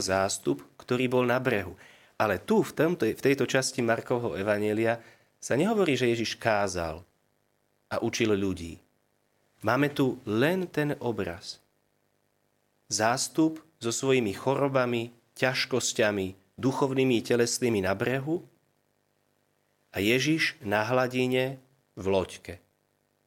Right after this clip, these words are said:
A môžeme vnímať len túto scénu, predstaviť si ju a duchovne nad ňou uvažovať. Voda bola, voda bola znakom nebezpečenstva.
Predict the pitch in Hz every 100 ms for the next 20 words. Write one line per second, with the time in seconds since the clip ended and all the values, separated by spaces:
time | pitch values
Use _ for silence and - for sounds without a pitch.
0 | _ _ _ _ _ _ _ _ _ _
1 | _ _ _ _ 98 139 190 156 - 107
2 | 139 151 127 139 170 160 156 156 139 -
3 | - 110 104 90 90 _ _ _ _ _
4 | _ _ _ - 113 117 - 131 107 -
5 | - 90 92 - _ _ - 107 120 147
6 | 135 123 123 131 101 113 110 95 85 90
7 | - _ _ _ _ _ _ _ _ _
8 | _ _ _ _ _ _ _ _ 131 151
9 | 143 147 98 120 131 139 135 123 113 123
10 | 123 117 117 110 - 95 90 85 87 -
11 | -